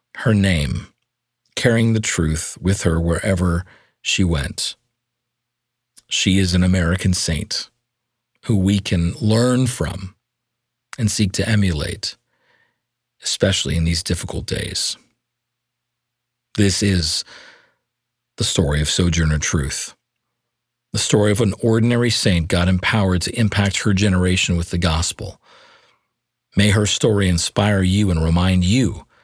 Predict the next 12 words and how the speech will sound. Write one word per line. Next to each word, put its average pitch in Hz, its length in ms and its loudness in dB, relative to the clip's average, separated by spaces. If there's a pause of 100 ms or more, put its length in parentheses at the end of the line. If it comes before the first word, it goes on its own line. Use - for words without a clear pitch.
(460)
that 92 140 -6
God 92 240 2
is 87 100 0
still 92 260 0
in 87 80 2
the 82 80 0
business 78 400 -2
of 78 120 -4
empowering 80 580 0
ordinary 82 540 0
saints - 680 -4 (520)
today. - 580 -8